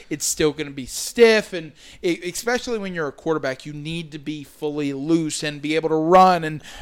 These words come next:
whatever. Um, number nine, I'm going with Kyler. Um, same thing, kind of the same reason that I said with Lamar. I think that Kyler's a little bit better passer, but I don't think that he's quite as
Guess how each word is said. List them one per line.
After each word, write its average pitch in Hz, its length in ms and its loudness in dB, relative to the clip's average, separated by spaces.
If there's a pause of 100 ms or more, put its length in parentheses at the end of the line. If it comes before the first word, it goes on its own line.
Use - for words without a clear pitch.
whatever. 160 480 4 (320)
Um, 170 400 4 (140)
number 208 220 -2
nine, 208 460 2 (160)
I'm 170 120 -8
going 185 220 2
with - 140 -8
Kyler. 196 520 4 (280)
Um, 165 400 4
same 226 400 -4
thing, 214 380 -2
kind 202 200 -6
of 196 80 -10
the 175 80 -6
same 190 340 -4
reason 185 340 -8
that 175 120 -4
I 156 60 -6
said 165 280 -2
with 160 180 -8
Lamar. 151 500 0 (180)
I 165 80 -2
think 214 240 -4
that 175 140 -10
Kyler's 185 440 0
a 180 60 -8
little 175 200 -4
bit 165 180 -8
better 160 200 -4
passer, 202 480 -4
but 160 360 -6
I 147 60 -6
don't 160 180 -12
think 170 200 -12
that 160 100 -8
he's 151 180 -8
quite 147 460 0
as 147 300 -6